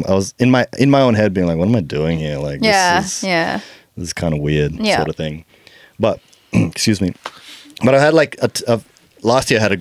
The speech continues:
Speaker 1: like, a good Tinder date that, um, I went on two dates with this girl, and, like, she seemed pretty cool, and,
Speaker 2: Mm-hmm.
Speaker 1: like, I was,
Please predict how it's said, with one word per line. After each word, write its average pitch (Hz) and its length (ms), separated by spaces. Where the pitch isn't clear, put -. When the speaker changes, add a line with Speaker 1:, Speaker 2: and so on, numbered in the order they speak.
Speaker 1:
like, 95 200
a 87 80
good 90 220
Tinder 92 200
date 87 280
that, 90 240
um, 80 560
I 107 40
went 113 120
on 104 180
two - 220
dates 104 260
with 87 100
this 92 160
girl, 82 360
and, 117 220
like, 120 300
she - 120
seemed 277 220
pretty 202 180
cool, 123 460
and, 113 220
Speaker 2:
Mm-hmm. 113 60
Speaker 1:
like, 104 360
I 113 100
was, 139 420